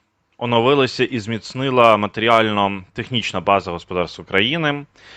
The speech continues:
Наприкінці п'ятирічки діяло вже чотири і чотири тисячі сільських електростанцій загальною потужністю сто тринадцять тисяч кіловат.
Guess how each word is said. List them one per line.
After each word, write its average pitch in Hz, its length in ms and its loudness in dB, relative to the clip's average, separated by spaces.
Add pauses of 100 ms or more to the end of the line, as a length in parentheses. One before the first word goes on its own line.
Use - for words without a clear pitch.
(140)
Наприкінці 156 520 0
п'ятирічки 127 640 0
діяло 101 420 2
вже 90 360 0
чотири 101 460 0
і 104 120 -8
чотири 95 400 -4
тисячі 90 420 -8
сільських 98 580 -4
електростанцій 143 840 -2
загальною 135 420 -2
потужністю 131 600 -8
сто - 180 -4
тринадцять 123 480 -4
тисяч 113 300 -6
кіловат. 113 540 2